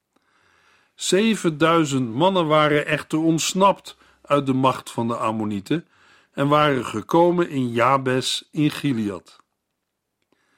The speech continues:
Ook bij de Joodse geschiedschrijver Flavius Josephus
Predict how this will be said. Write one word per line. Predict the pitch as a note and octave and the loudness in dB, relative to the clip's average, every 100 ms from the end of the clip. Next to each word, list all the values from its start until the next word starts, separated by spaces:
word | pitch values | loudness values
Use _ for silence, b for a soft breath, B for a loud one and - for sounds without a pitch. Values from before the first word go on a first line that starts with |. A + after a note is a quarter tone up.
| _ _ _ _ _ _ | _ _ _ _ _ _
Ook | - E3 D3+ | -2 -2 2
bij | D#3+ | 0
de | D3 D3 | 2 2
Joodse | D#3 E3 - D3 | 4 4 2 -2
geschiedschrijver | C#3 C3 - F#3 - - A2+ G#2 G#2+ C#3 | -2 -2 -2 -4 -2 0 2 0 -2 -6
Flavius | - D3+ D#3 D3+ B2+ B2+ A#2+ - | -2 2 4 2 0 -2 -2 -2
Josephus | B2 A#2+ A2 D3+ C#3 - F#2 - - | -2 -2 0 0 -2 -6 -14 -14 -16